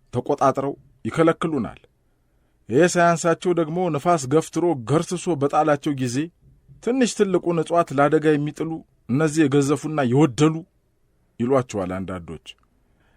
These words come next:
ሌሎቹን ደግሞ አለቅጥ ሰፍተው ስፍራ የማይበቃቸው መሬት በቃኝ የማይሉ ግንዳያሞች ይሏቸዋል። የሚጣፍጥ ፍሬ ያላቸውን ዛፎች ደግሞ «ምን የሚጣፍጥ ፍሬ ያለን?» እያሉ አራዊቱን ሁሉ እየሳቡ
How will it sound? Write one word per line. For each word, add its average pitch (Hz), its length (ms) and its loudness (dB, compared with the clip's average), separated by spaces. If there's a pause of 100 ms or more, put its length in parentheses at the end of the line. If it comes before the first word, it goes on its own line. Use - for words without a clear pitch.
(120)
ሌሎቹን 131 380 -4
ደግሞ 131 240 -2 (580)
አለቅጥ 135 460 -2
ሰፍተው 156 460 -4
ስፍራ 139 300 -6
የማይበቃቸው 139 840 -2 (240)
መሬት 135 320 -4
በቃኝ 131 440 -2
የማይሉ 120 400 -2 (160)
ግንዳያሞች 117 680 -2 (440)
ይሏቸዋል። 123 540 -4 (720)
የሚጣፍጥ 110 640 -6
ፍሬ 127 280 -6
ያላቸውን 120 580 -2
ዛፎች 120 380 -6
ደግሞ 147 240 -4 (640)
«ምን 320 240 -6
የሚጣፍጥ 202 600 0
ፍሬ 160 160 -4
ያለን?» 147 380 0
እያሉ 135 320 0
አራዊቱን 131 500 0
ሁሉ 127 180 -4
እየሳቡ 131 460 0